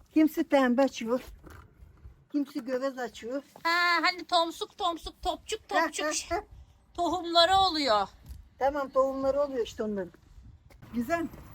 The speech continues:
Speaker 1: Bak. Bu da onlardan çıkarayım onu da.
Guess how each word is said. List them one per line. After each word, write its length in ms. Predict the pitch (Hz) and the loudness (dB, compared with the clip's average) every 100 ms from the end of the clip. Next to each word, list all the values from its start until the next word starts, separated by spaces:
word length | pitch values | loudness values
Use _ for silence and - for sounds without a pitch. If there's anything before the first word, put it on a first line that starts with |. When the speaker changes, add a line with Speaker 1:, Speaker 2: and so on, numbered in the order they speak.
| - | -6
Speaker 1:
Bak. 200 | 240 262 - - - - - - | -4 -4 -8 -20 -20 -20 -20 -8
Bu 160 | 269 | -6
da 120 | 254 392 - - - | -2 -4 -4 -14 -2
onlardan 500 | 285 320 277 247 247 | 0 2 2 2 -2
çıkarayım 460 | - 269 302 339 | 0 -2 -2 -4
onu 140 | 240 | -4
da. 60 | 190 | -6